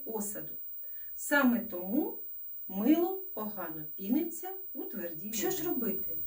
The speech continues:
Повністю усувати солі, що надають жорсткості води? Звісно ж, ні. Помірна жорсткість води нам дає, це буде така вода з джерелом кальцію,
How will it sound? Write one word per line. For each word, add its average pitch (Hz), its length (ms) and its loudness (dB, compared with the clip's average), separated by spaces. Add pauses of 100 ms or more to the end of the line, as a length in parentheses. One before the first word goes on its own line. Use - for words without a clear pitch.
(320)
Повністю 247 580 4
усувати 247 560 0
солі, - 580 -2
що - 200 -6
надають 214 420 -2
жорсткості 247 640 -2
води? 277 360 0 (600)
Звісно 339 420 2
ж, 403 180 0
ні. 196 260 2 (460)
Помірна 254 640 10 (360)
жорсткість 302 560 0
води 185 340 -2 (460)
нам 381 300 6
дає, 294 500 4 (180)
це 302 320 4
буде 254 540 0 (160)
така 233 340 0
вода 185 480 -4
з - 60 -8
джерелом 196 440 0
кальцію, 277 600 2